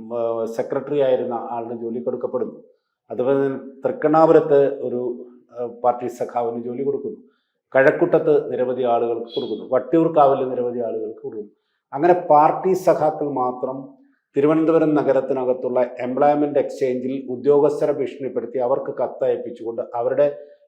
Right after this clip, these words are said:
ഇന്റർവ്യൂവിൻ്റെ മാർക്ക് പോലും, കവിത എൽ എസ് ഇന്റർവ്യൂവിൽ പങ്കെടുത്തിട്ടുള്ള മാർക്ക് പ്രസിദ്ധീകരിക്കപ്പെട്ടിട്ടില്ല. ഏത് കാലഘട്ടത്തിലാണ് പേര് രജിസ്റ്റർ ചെയ്തു എന്നുള്ളത്,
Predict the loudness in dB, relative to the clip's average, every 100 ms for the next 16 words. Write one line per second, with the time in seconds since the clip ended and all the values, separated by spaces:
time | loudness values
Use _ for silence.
0 | -12 -4 -2 6 6 6 4 2 2 2
1 | 2 0 -2 -2 -2 -6 -14 -2 -2 4
2 | 6 6 4 0 -2 -4 -4 -6 -16 _
3 | _ -8 -2 0 6 6 6 2 2 0
4 | 0 -2 -2 -4 -6 -6 0 2 2 -2
5 | 0 0 0 4 4 4 -2 -6 -4 -4
6 | -2 -4 -4 -12 -16 -18 -20 _ 0 2
7 | 4 2 2 2 2 -2 -2 0 0 -2
8 | -8 -14 _ _ _ 6 8 8 6 4
9 | 0 -2 -6 -6 -4 -2 -2 -2 -6 -8
10 | -8 -6 -4 -2